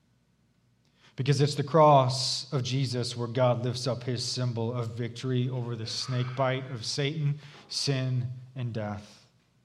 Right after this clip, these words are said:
It's through the cross that God offers healing into the world for all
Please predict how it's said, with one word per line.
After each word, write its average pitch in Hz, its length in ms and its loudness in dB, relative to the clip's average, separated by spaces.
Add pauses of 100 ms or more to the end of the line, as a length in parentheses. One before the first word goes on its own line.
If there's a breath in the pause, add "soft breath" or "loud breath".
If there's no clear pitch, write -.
(720)
It's - 100 -10
through 180 100 0
the 143 80 2
cross 151 480 10
that 143 140 0
God 143 220 8
offers 139 420 6
healing 165 400 2
into 151 320 -2
the 131 100 -2
world 156 540 2
for 147 80 -8 (100)
all 190 500 4